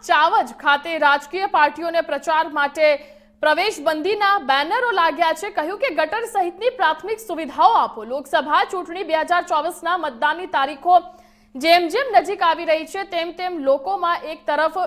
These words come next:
મતદાન માટે ઉત્સુકતા જોવા મળી રહી છે, તો બીજી તરફ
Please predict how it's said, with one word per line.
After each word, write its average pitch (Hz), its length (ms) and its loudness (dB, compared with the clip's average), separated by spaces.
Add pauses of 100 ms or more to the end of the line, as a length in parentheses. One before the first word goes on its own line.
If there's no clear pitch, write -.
(800)
મતદાન 294 500 2
માટે 392 280 -2
ઉત્સુકતા 381 480 -2
જોવા 339 260 0
મળી 330 280 -2
રહી 311 140 0
છે, 403 140 -8
તો 415 120 -8
બીજી 311 280 -8
તરફ 330 360 -2